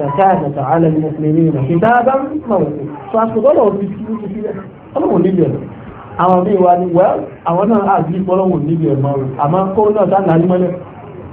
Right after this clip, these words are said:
Kó kírun ni, kó já jẹ kí òkè ọ̀dọ̀ àmọ́ àforíjì ni kó lọ lóṣèlú nínú ọ̀nà ìwà. Ìdí nìyẹn, gbogbo àwa tá a bá fẹ́ mọ ẹjọ́ sìn fọ́nà,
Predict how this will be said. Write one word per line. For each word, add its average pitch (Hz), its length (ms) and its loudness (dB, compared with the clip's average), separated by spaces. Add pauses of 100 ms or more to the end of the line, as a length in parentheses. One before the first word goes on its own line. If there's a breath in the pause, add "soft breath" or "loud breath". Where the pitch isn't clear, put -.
(760)
Kó - 180 0
kírun 196 440 2
ni, 160 180 2
kó 180 120 0
já 190 180 2
jẹ 160 240 0
kí 175 200 -2 (1040)
òkè 156 300 -2 (140)
ọ̀dọ̀ 196 280 2
àmọ́ 170 280 0 (120)
àforíjì 180 560 0
ni 156 140 2
kó 160 120 -2
lọ 156 120 4
lóṣèlú 156 240 2
nínú 160 220 4 (720)
ọ̀nà 127 220 0
ìwà. 123 260 -4 (800)
Ìdí 165 280 2
nìyẹn, 175 280 4
gbogbo 170 280 0
àwa 160 180 4
tá 170 120 -2
a 175 40 -2
bá 185 100 0
fẹ́ 180 160 0
mọ 165 80 0
ẹjọ́ 165 280 0
sìn 160 160 -4
fọ́nà, 143 240 0